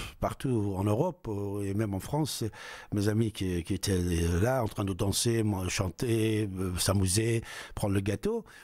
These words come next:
Et tout d'un coup, je voyais que la musique s'abaisse, je disais, c'est l'artiste qui l'a fait ça, c'est coupé, tout ça. Mais tout d'un coup, j'ai con-, euh, constaté que non, c-, quand ces gens-là, ils viennent de demander,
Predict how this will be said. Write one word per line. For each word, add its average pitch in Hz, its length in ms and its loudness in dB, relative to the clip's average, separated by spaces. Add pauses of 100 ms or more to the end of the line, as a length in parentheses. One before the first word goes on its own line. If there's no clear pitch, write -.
(360)
Et 156 320 0
tout - 100 -10
d'un 202 140 -2
coup, 196 100 -4
je 156 100 -4
voyais 160 200 0
que 160 80 -4
la 139 100 2
musique 135 280 -2
s'abaisse, 147 440 -2
je 135 80 -6
disais, 117 240 -4
c'est 131 160 0
l'artiste - 380 0
qui 143 80 -2
l'a 156 80 0
fait 185 140 -4
ça, 180 200 0
c'est - 160 -4
coupé, 156 280 -4
tout - 100 -8
ça. - 180 -2
Mais 180 80 0
tout 214 140 -4
d'un 196 160 -2
coup, 262 340 -6
j'ai 127 140 -4
con-, 139 260 0
euh, 110 800 0
constaté 123 580 -2 (300)
que 147 80 -2
non, 226 320 0
c-, - 340 -2
quand 208 180 0
ces 180 140 -2
gens-là, 156 320 0
ils 135 140 -2
viennent 127 400 -2
de 101 180 -4
demander, 113 640 0